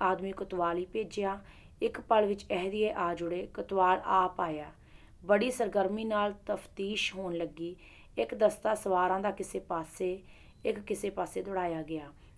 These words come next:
ਦੋ ਆਦਮੀ ਖਾਂ ਸਾਹਿਬ ਵੱਲ ਦੌੜਾਏ ਗਏ ਔਰ ਹੋਰ ਕੋਸ਼ਿਸ਼ ਹੋਣ ਲੱਗੀ। ਕੋਈ ਜਾਣੇ ਕਿ ਇਹ ਸੱਚਮੁੱਚ ਹੀ ਤਲਾਸ਼ ਵਿੱਚ ਲੱਗੇ ਹਨ। ਅੰਦਰਲੀ ਕੀ ਖਬਰ ਕਿ ਰਾਤ ਭਰ ਤਾਂ ਖਬਰ ਨੂੰ ਜਾਣ ਕੇ ਵੱਢੀ ਖਾ ਕੇ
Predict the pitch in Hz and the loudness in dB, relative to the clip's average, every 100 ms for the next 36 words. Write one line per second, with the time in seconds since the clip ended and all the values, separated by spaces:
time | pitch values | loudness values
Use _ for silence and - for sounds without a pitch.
0 | - 190 208 226 220 190 185 202 202 190 | -6 2 6 6 6 4 4 -4 -4 -2
1 | 196 196 208 185 196 190 202 185 170 165 | -2 0 0 0 -2 -4 -4 -2 -2 -4
2 | 160 165 - - - - 208 208 214 214 | -6 -6 -14 -20 -6 -2 2 4 4 2
3 | 202 190 - 190 190 165 160 170 160 - | -4 -4 -6 -6 -6 -6 -8 -10 -12 -14
4 | - - - 220 233 254 214 208 214 208 | -20 -20 -2 6 8 8 6 6 2 0
5 | - 220 202 190 214 214 196 214 208 190 | 0 0 0 -2 -4 -4 -4 -4 0 2
6 | 185 190 185 185 175 170 170 175 165 - | 2 0 -8 -6 -6 -6 -8 -8 -10 -12
7 | - - - - - 220 220 214 233 240 | -20 -20 -20 -20 -8 -2 -2 0 0 0
8 | 247 247 226 - 185 185 190 202 185 180 | -4 -6 -6 -2 0 0 2 2 4 6
9 | 185 190 - 214 - 214 214 196 185 190 | 4 2 2 0 2 -2 0 0 2 2
10 | 196 190 175 175 170 202 185 185 226 226 | 0 -2 -2 -2 -4 -2 -2 -4 -6 -4
11 | - 175 175 190 | -2 -2 0 0